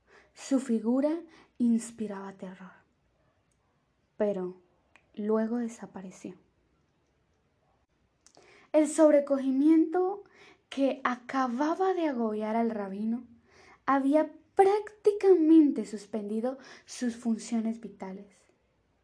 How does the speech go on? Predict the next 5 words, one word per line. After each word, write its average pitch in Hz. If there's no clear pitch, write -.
razón 214
por 220
la 190
cual 247
permaneció 233